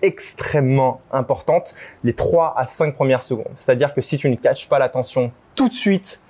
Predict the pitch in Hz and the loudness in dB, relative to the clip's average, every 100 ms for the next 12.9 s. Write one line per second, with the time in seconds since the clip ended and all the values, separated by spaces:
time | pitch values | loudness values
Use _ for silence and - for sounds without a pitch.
0 | - - - - _ - 117 180 226 196 | -20 -20 -20 -20 _ -2 2 4 4 2
1 | - 185 - 175 - 156 143 151 156 175 | 0 0 2 -2 2 0 0 2 2 4
2 | - - _ - 143 170 151 - 170 - | 2 -2 _ -4 -2 0 0 2 0 2
3 | 135 135 127 151 - 135 127 143 143 160 | 2 2 4 2 2 -2 2 0 0 0
4 | 160 - - _ _ - 143 131 - _ | -2 -2 -20 _ _ -2 0 0 -6 _
5 | _ - - 147 - 165 147 - 156 156 | _ -16 -4 -4 -2 0 0 0 2 2
6 | 139 - - - - 202 196 202 - 151 | 0 -4 -10 -20 -4 -2 0 -2 0 2
7 | 147 170 165 - - - - - 151 131 | 4 2 0 -18 -20 -20 -20 -4 2 2
8 | 135 - - 160 - 139 147 143 123 120 | 2 -4 0 0 0 0 0 0 0 0
9 | 113 123 113 113 113 101 95 104 - - | 0 0 0 0 -2 -2 -4 -10 -10 -2
10 | 127 123 139 - - 190 185 156 160 135 | -2 0 -4 -4 2 4 4 2 0 0
11 | 135 135 165 151 127 113 - 190 180 175 | 0 0 0 0 -2 -2 0 2 2 2
12 | 156 160 - - 120 117 135 139 143 | 2 -2 -2 -4 0 2 2 0 -2